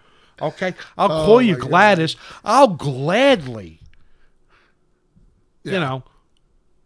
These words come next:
Speaker 1: admit to whatever you want to admit.
Speaker 2: No,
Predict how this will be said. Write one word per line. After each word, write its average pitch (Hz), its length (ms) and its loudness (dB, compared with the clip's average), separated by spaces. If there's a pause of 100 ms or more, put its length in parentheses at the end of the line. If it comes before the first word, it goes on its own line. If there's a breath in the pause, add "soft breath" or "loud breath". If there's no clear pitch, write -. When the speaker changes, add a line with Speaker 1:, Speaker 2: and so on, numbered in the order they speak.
(140)
Speaker 1:
admit 170 380 -8
to 262 60 -6
whatever 226 300 0
you 226 160 -2
want 214 240 2
to 196 80 0
admit. 160 420 -6 (600)
Speaker 2:
No, 123 240 -10